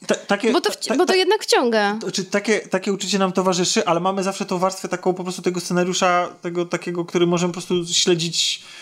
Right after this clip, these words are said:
Speaker 1: logicznie po prostu, posługując się logiką jakoś tam i znajomością naszego współczesnego świata i, i dlatego serial Twin Peaks tak dobrze wybrzmiewał. Zresztą to był w ogóle rewolucyjny serial, który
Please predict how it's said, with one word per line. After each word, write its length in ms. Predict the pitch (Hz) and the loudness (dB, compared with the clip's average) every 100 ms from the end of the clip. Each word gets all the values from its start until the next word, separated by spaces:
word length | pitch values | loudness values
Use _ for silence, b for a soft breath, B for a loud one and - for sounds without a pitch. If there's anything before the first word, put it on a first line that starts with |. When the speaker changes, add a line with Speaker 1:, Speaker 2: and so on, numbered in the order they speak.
| B B - | B B 2
Speaker 1:
logicznie 500 | 185 170 170 151 131 | 2 2 -4 -2 -2
po 100 | 131 | -2
prostu, 480 | 131 123 - 127 | -2 -2 -4 -8
posługując 420 | 123 160 160 165 156 | -6 -4 0 0 2
się 100 | 160 | 4
logiką 420 | 160 160 - 135 | 4 2 0 2
jakoś 240 | 131 139 | 2 0
tam 220 | 151 143 | -2 -2
i 160 | 151 156 | 0 0
znajomością 440 | 165 170 175 170 | 2 2 2 0
naszego 320 | 165 156 160 156 | -2 -2 -2 -4
współczesnego 500 | - 160 151 160 156 | -4 -6 -4 -2 0
świata 300 | - 156 151 | 0 0 0
i, 260 | 151 165 | -2 -6
i 40 | 165 | -4
dlatego 340 | 170 175 175 | 0 2 2
serial 260 | 170 170 165 | 2 0 2
Twin 180 | 185 | 0
Peaks 180 | 175 170 | 0 -2
tak 120 | 165 | -2
dobrze 360 | 151 151 156 156 | 0 0 2 0
wybrzmiewał. 560 | 151 156 151 165 135 139 | 0 0 0 0 2 0
Zresztą 260 | 147 156 | -2 -2
to 100 | 156 | -2
był 100 | 156 | -4
w 20 | |
ogóle 200 | 151 156 | 2 2
rewolucyjny 520 | 160 156 160 151 170 151 | 4 2 0 2 0 0
serial, 340 | 147 127 123 | 0 0 -2
który 260 | - 143 | 0 0